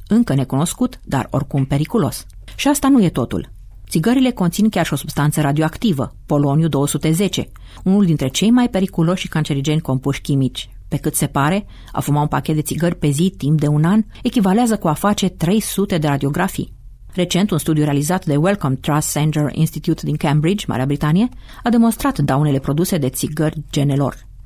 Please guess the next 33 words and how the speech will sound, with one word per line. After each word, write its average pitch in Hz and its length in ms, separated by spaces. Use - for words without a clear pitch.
Oamenii 156 280
de 151 80
știință 214 280
au 151 80
calculat 151 540
că, - 120
în 147 100
medie, 156 280
la 156 80
fiecare 135 380
cincisprezece - 600
țigări 143 280
fumate 175 500
apare 160 360
câte 147 220
o - 20
mutație. 160 540
În 208 120
studiul 156 320
lor, 170 200
cercetătorii 143 500
americani 151 420
au 190 60
demonstrat 143 560
însă 123 240
că, 120 120
dincolo 147 380
de 131 80
aceste 143 300
mutații 151 440
la 135 60
nivelul 147 320
genelor, 202 420